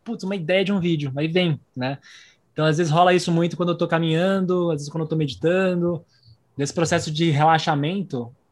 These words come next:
então vem alguma coisa. Então, sempre que eu tenho alguma coisa, é, eu tenho uma lista, né, de uma, um notes, assim, no iPhone, que tem mil ideias de vídeos pra fazer. Então, assim, ideias não faltam, difícil é explorar. Então, às vezes eu escolho uma,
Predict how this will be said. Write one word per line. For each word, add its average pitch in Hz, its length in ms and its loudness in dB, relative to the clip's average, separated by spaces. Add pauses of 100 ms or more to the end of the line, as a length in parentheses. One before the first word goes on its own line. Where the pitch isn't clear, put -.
(180)
então 156 220 0
vem 160 160 2
alguma 170 240 -2
coisa. 120 340 -2
Então, 151 160 -4
sempre 226 200 -2
que - 40 2
eu 208 60 0
tenho 202 140 2
alguma 196 220 0
coisa, 185 480 0 (540)
é, 120 420 -2
eu 143 100 -8
tenho 165 140 0
uma 185 120 4
lista, 190 500 0 (160)
né, 139 300 0
de 127 600 -2
uma, 135 540 -4
um 131 140 -4
notes, 151 340 0
assim, 139 260 -4
no 127 260 -2
iPhone, 185 480 -2
que 190 460 -2
tem 180 140 0
mil 165 320 4
ideias 165 380 4
de 143 100 -4
vídeos 139 240 -2
pra 139 120 -6
fazer. 127 360 -2 (240)
Então, 131 140 -6
assim, 127 440 -6
ideias 156 360 0
não 220 140 0
faltam, 156 500 2
difícil 143 340 -6
é 170 40 0
explorar. 170 440 0
Então, 151 220 -2
às 175 100 -2
vezes 190 80 -2
eu 220 60 0
escolho 208 440 4
uma, 208 240 0